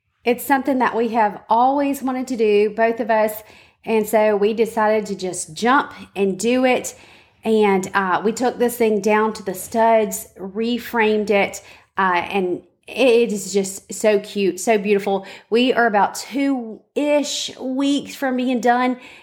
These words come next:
and getting this thing on the market. It has definitely been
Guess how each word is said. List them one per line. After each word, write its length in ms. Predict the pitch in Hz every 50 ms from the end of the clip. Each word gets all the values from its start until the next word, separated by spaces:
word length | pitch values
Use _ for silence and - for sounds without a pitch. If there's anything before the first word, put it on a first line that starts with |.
| _ _
and 260 | 233 233 226 208 190
getting 460 | 196 226 240 240 240 254 247 247 240
this 220 | 220 208 208 - -
thing 300 | 226 220 220 226 226 -
on 140 | - 202
the 80 | 202 190
market. 540 | 190 190 190 196 202 202 - 208 208 - -
It 80 | 226
has 200 | 214 220 196 190
definitely 380 | 190 233 240 285 285 330 320 311
been 400 | 247 254 247 247 233 233 240